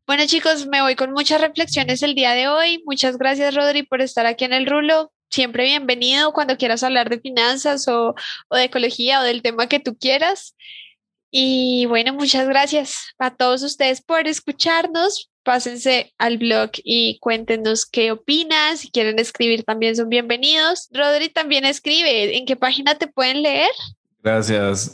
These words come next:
Speaker 2: Matu. En exitosamente punto org. Ahí estamos a la orden. También, este, cualquier, cualquier cosa que se les, que se les ocurra, que tengan dudas,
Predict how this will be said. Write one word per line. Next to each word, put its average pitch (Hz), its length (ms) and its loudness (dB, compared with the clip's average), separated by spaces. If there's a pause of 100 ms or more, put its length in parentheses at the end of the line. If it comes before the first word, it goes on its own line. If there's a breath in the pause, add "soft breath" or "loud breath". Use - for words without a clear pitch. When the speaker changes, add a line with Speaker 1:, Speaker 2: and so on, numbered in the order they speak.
Speaker 2:
Matu. 113 600 0
En 104 420 0
exitosamente 127 920 0
punto 120 540 0
org. 120 800 0 (580)
Ahí 98 220 0
estamos 95 720 0
a 104 80 -2
la 92 160 2
orden. 92 560 0 (320)
También, 95 400 2
este, 85 540 -2
cualquier, 101 600 0
cualquier 104 400 -2
cosa 107 220 0
que 95 80 -2
se 95 140 0
les, - 480 -4 (180)
que 107 80 -2
se 82 160 -4
les 87 220 0
ocurra, 127 800 -2
que 98 120 -2
tengan 95 380 0
dudas, 117 640 0